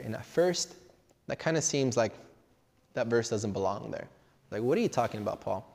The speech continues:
"Nevertheless, the one who receives instruction in the word should share all good things with their instructor." He was making no mention of, of, of receiving instruction in the word. He was making no men-, mention of anyone being a teacher or an instructor. So why is this verse there? As a body of Christ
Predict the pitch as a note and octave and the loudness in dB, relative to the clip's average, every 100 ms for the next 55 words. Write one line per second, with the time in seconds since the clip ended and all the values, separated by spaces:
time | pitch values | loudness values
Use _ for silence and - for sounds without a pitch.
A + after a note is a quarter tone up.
0 | - D3 F#3 E3+ D3 C#3+ - - - B2+ | 2 6 10 12 12 8 2 -12 0 6
1 | D3+ F#3+ F#3 E3 - F3 D3+ C#3+ - C#3+ | 8 8 8 8 8 8 8 4 6 4
2 | - A#2+ A2 - - - A#2 G#2+ A2+ C3 | 4 -2 -4 -6 -10 0 2 6 8 8
3 | D3+ - - - - - B2+ - F3+ F#3 | 6 2 -18 -20 -8 -2 2 8 10 10
4 | E3 D#3+ D#3+ C#3 B2 A#2+ A#2 G#2+ - C3 | 8 4 4 4 2 2 2 0 0 0
5 | - G#2 C#3+ C#3+ B2+ C#3+ B2+ C3 C#3+ F3+ | 0 2 4 4 2 0 2 4 4 6
6 | D#3 C3+ C#3 A#2+ G#2+ - B2 A2+ G#2 - | 4 4 2 2 0 4 6 6 2 -8
7 | - A#2 A2 G#2+ G#2+ - - B2+ A#2+ C3+ | -2 2 2 0 -6 -12 -6 -2 2 2
8 | B2 A2 - A#2 - A#2+ A2 - A2+ A2+ | 2 0 2 0 0 -2 -4 -4 -4 0
9 | A2+ A#2 B2+ B2+ B2 A#2+ C3+ D3 C3+ C3+ | 0 2 2 2 0 2 4 4 2 0
10 | C#3+ C3 B2 A#2+ A2+ A#2 A2+ A#2 A2 A2+ | 2 2 2 0 0 2 2 2 0 0
11 | G#2 G2 C#3+ - A2 G#2+ G#2+ G#2 G#2 B2+ | -2 -2 -2 0 -2 -2 -6 -8 0 0
12 | - A#2 - B2+ F3 D3 A#2+ B2 B2 A2 | 0 -4 2 4 4 4 2 2 0 -4
13 | - - - - - - - - - - | -6 -10 -20 -20 -20 -20 -20 -20 -20 -20
14 | - - - - - - C#3+ D3 D#3+ F#3+ | -20 -20 -20 -20 -16 0 4 8 8 10
15 | G3 - C#3+ C#3+ - | 8 6 4 4 0